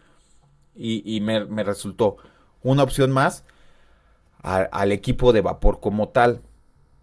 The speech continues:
Otro, otro, otro, otro método que pueden ocupar también, que no me gusta mucho en lo personal, por experiencia propia,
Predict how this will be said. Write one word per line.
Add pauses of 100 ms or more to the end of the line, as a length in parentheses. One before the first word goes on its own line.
(1080)
Otro,
otro, (540)
otro, (600)
otro
método
que
pueden
ocupar
también, (520)
que
no
me
gusta
mucho
en
lo
personal, (400)
por
experiencia
propia,